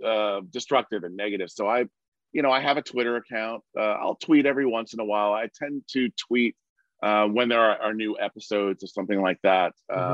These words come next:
Speaker 1: Um, just
Speaker 2: Or when
Speaker 1: basic
Speaker 2: you're on a
Speaker 1: things, but
Speaker 2: great podcast, you'll tweet that.
Speaker 1: Yeah, or, or you, or
Speaker 2: Yeah.
Speaker 1: yes, of
Speaker 2: <laughs>
Speaker 1: course, yes.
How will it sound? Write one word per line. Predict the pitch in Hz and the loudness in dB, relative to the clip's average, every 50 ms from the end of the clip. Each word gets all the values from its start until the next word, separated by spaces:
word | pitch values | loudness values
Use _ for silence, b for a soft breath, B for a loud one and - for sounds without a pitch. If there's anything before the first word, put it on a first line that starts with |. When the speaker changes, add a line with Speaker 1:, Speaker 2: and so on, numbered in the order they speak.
| 87 | -2
Speaker 1:
Um, | 85 87 87 85 - - | -2 -4 -6 -8 -8 -4
just | - 151 139 - _ - | 0 -2 -2 0 _ 2
Speaker 2:
Or | 110 | 4
when | 110 - | 4 6
Speaker 1:
basic | 185 185 185 | 4 4 4
Speaker 2:
you're | 180 185 | 4 6
on | 180 | 4
a | 175 170 | 4 4
Speaker 1:
things, | 143 135 | 2 2
but | |
Speaker 2:
great | 160 156 151 151 | 2 0 0 0
podcast, | - 151 151 151 135 - 147 143 135 135 131 - _ | 0 0 0 0 -2 -2 -4 -4 -4 -4 -6 -10 _
you'll | - 127 123 | -16 -16 -16
tweet | - _ - 123 113 - | -14 _ -10 -10 -10 -10
that. | 120 113 110 113 | -12 -10 -4 0
Speaker 1:
Yeah, | 131 - | 0 2
or, | - 160 147 - 151 | 4 4 2 4 4
or | 139 135 | 6 6
you, | 135 127 113 | 6 6 6
or | 113 117 - 120 127 120 | 4 2 2 2 4 4
Speaker 2:
Yeah. | 117 110 107 117 - | 4 4 2 2 2
Speaker 1:
yes, | 214 185 - | 0 2 2
of | 247 233 | 2 0
Speaker 2:
<laughs> | - | 0
Speaker 1:
course, | - 240 226 214 123 147 196 - - - - | 2 2 2 4 2 2 0 -2 -8 -6 -4
yes. | - - - - - - | -2 -2 -2 -4 -6 -10